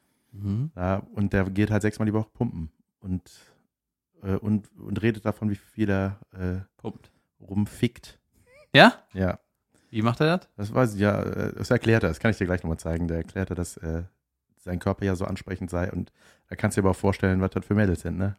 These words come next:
Speaker 2: Bei denen halt, wo es nur darauf ankommt. <laughs>
Speaker 1: Ja, aber ein guter Rücken kann doch entzücken,
Speaker 2: Ja.
Speaker 1: oder nicht? Nee, hä? Wie ist dieser Spruch, Scheißspruch?
Speaker 2: Ein schöner Rücken kann auch entzücken.
Speaker 1: Wat-, wann sagt man das, wenn man einen, jemand von hinten sieht,
Speaker 2: Ja,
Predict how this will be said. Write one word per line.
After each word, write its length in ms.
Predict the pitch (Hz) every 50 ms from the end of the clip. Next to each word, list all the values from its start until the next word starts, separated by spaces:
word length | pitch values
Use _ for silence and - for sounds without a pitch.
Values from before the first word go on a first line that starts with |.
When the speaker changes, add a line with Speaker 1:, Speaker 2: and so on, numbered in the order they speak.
| _ _
Speaker 2:
Bei 100 | - 85
denen 160 | 82 85 85
halt, 140 | 85 82 - _ _ _ _ _ _ _ _ _ _ _ _ - _ _ _ _ _ _ _ _ _ _ _ _ _ _ _ _ _ - - 95 92 87 76 - -
wo 100 | 113 107
es 140 | 101 - -
nur 140 | 113 110 101
darauf 300 | 101 101 98 95 90 -
ankommt. 380 | 98 98 98 - 101 98 - 523 571
<laughs> 40 | 539 - - -
Speaker 1:
Ja, 120 | 151 147
aber 100 | 143 139
ein 160 | 139 139 139 135
guter 360 | 160 160 - - 156 139 131
Rücken 460 | 139 151 - - - 175 170 - -
kann 180 | - - 175 175
doch 140 | 160 -
entzücken, 460 | - 139 147 - - - - 240 220 - 156 127 113 104 -
Speaker 2:
Ja. 60 | 120
Speaker 1:
oder 240 | 117 120 113 113 110
nicht? 240 | 110 113 110 - - - - -
Nee, 80 | 98 98
hä? 260 | 101 110 135 156 165 131
Wie 80 | 123
ist 140 | 135 131 -
dieser 180 | - 135 143 127
Spruch, 300 | - - - 101 104 104 _
Scheißspruch? 500 | - - 110 104 101 - - 101 104 104 _ _ _ _ _ _ _ - _ - - - - - - - _ _ _ _ _ _
Speaker 2:
Ein 40 | -
schöner 280 | - - 95 85 85 85
Rücken 240 | 98 - - 113 -
kann 160 | - 113 -
auch 260 | - 127 139 - -
entzücken. 580 | - 92 - - - 98 - - 92 82 80 - _ _ _ _ _ _ _ _ _ _ -
Speaker 1:
Wat-, 180 | - 120 - -
wann 160 | 117 117 127
sagt 220 | 120 127 131 - -
man 200 | 165 147 123 107
das, 180 | - 135 120 - -
wenn 80 | - 110
man 100 | 117 120
einen, 180 | 117 120 123 127
jemand 220 | 123 127 135 139 -
von 100 | 127 117
hinten 320 | 127 160 170 170 - 95
sieht, 240 | 87 123 131 95 -
Speaker 2:
Ja, 60 | 98